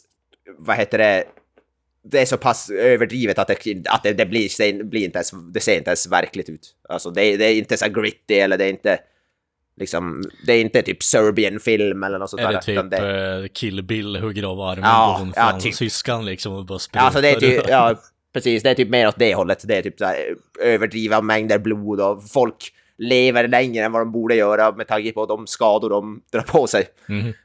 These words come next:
Speaker 1: Det finns en speciell scen när hon, när han, den stackars, eh, stackars flicka som blir, ja, hon blir helt jävla mutilated, liksom, i små bitar, och hon lever fortfarande även fast hon har typ i,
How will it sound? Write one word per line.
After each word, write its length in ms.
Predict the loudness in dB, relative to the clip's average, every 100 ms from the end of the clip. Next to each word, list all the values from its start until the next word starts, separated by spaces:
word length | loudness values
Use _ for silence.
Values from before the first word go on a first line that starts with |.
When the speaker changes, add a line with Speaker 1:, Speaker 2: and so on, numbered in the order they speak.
| -8
Speaker 1:
Det 200 | -4 0
finns 160 | 2
en 180 | 2 0
speciell 300 | -2 0 0
scen 260 | 2 2 2
när 60 |
hon, 240 | -2 -4 -2
när 80 | 0
han, 320 | 0 -2 -6
den 300 | -6 -6 -10
stackars, 520 | -4 -2 2 0 0
eh, 300 | 0 2 2
stackars 420 | 2 -4 -2 -4 -6 -6
flicka 360 | -6 -4 -2
som 200 | -2 -4
blir, 160 | -4 0
ja, 220 | 4 2
hon 160 | 0 -8
blir 100 | -4
helt 260 | -2 -2 0
jävla 140 | -2
mutilated, 680 | -4 -10 -2 -2 0 -6 -12 -20 _ _ _ -16
liksom, 280 | -12 -10 -8
i 80 |
små 300 | -6 -2 -2
bitar, 400 | 0 -2 -2 0
och 60 | 0
hon 140 | 0 2
lever 240 | 4 4
fortfarande 480 | 0 -2 2 2 2
även 120 | 0
fast 180 | -2 -4
hon 100 | -4
har 100 | -6
typ 200 | -6 -14
i, 220 | -12 -10